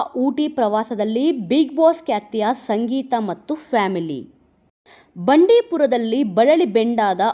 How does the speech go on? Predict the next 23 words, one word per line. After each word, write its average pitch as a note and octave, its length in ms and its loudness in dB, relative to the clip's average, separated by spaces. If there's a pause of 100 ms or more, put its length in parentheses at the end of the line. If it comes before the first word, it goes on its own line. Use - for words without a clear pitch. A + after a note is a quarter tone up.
(140)
ಊಟಿ E4+ 340 2
ಪುಟ್ಟಿ G#3+ 420 -8
ಸಂಗೀತ. G3 600 -6 (680)
ಬಿಗ್ F#4+ 300 2
ಬಾಸ್ G#4 240 2
ಕನ್ನಡ G#3+ 260 -2 (180)
ಸೀಸನ್ G#3 340 -4
ಹತ್ತರ G#3 360 -2
ಕಾರ್ಯಕ್ರಮದಲ್ಲಿ G3 1000 -4
ಎರಡನೇ F#4+ 460 2
ರನ್ನರ್ A3 300 0
ಅಪ್ A3+ 200 -2
ಆದವರು F#3+ 460 -2
ಸಂಗೀತ G#3+ 540 -4
ಶೃಂಗೇರಿ. F3 680 -4 (360)
ಬಿಗ್ F#4 300 2
ಬಾಸ್ G4+ 240 2
ಮೂಲಕ C4 340 -2
ಸಂಗೀತ D#4+ 580 0
ಶೃಂಗೇರಿ G#3 540 -4
ಸಿಕ್ಕಾಪಟ್ಟೆ F4 960 0
ಜನಪ್ರಿಯತೆ A3 680 -2
ಗಳಿಸಿದ್ದಾರೆ. F3+ 840 -2